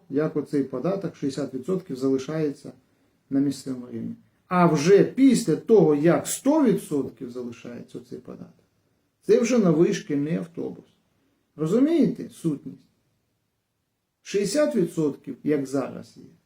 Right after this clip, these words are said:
і сто відсотків. Яка різниця? І як можна вирішувати питання за рахунок оцих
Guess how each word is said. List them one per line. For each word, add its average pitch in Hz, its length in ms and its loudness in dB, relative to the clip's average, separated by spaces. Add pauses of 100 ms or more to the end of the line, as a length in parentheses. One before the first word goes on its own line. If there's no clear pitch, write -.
і 233 80 -2
сто 160 360 -2
відсотків. - 420 -10 (1040)
Яка 170 280 -2
різниця? 175 580 0 (800)
І 170 100 0
як 214 300 2
можна 175 360 4
вирішувати 170 720 -2 (960)
питання 127 540 -6 (1300)
за 165 180 -2
рахунок 208 440 0
оцих 170 280 -4